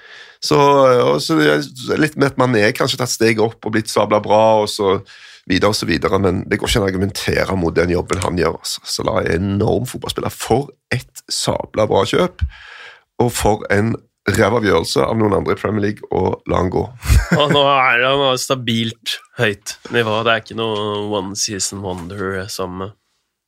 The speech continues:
Speaker 2: man liksom satt og kunne spekulere i.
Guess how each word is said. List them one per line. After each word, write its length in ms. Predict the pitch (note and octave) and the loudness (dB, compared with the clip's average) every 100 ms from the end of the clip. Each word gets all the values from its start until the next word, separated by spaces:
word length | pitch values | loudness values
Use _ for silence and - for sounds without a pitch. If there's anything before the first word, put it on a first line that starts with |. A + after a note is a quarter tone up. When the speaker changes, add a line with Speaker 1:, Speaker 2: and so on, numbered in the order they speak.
| _ - | _ -14
Speaker 2:
man 220 | A2+ G#2 | -8 -6
liksom 240 | G#2+ G2 F#2+ | -6 -6 -6
satt 400 | - G2+ _ - | -6 -8 _ -10
og 160 | F#2+ - _ | -10 -12 _
kunne 360 | - G#2 F2 F#2 | -6 -6 -6 -8
spekulere 680 | - F#2+ G#2 G2+ F2 E2+ | -6 -6 -4 -4 -4 -4
i. 100 | F2 | -6